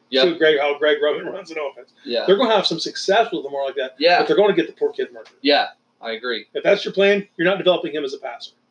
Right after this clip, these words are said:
Speaker 1: Yep.
Speaker 2: And you can't do that longevity. If you can't win with, from within the pocket, someone's gonna force your hand. Someone's gonna break. You've seen what the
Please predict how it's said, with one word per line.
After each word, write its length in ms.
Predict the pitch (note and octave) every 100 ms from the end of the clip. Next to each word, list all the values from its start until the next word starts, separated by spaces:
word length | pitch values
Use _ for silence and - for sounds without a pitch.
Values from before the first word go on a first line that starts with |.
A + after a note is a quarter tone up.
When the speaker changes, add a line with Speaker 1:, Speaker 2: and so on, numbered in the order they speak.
| _
Speaker 1:
Yep. 380 | A#2 A#2+ A2+ - _ D3
Speaker 2:
And 200 | C3+ C3
you 80 | C#3
can't 280 | F#3+ F#3+ D#3+
do 120 | D#3+
that 220 | D#3+ D#3
longevity. 540 | D3 C#3+ D3+ C#3 C3+ C3+
If 200 | D3+ D#3
you 120 | F3+
can't 240 | G#3 G3 F3+
win 160 | F3
with, 140 | E3 F3 -
from 100 | F3+
within 260 | E3 E3 E3
the 60 | D3+
pocket, 440 | - C#3+ C3+ C3+ _ _ -
someone's 360 | - F3 E3 D#3
gonna 140 | D3
force 260 | E3 C#3+ -
your 80 | C#3
hand. 120 | C3+
Someone's 240 | D#3 D#3
gonna 140 | D#3 D3
break. 200 | D3 D3
You've 100 | D3
seen 120 | F#3+
what 140 | E3
the 140 | -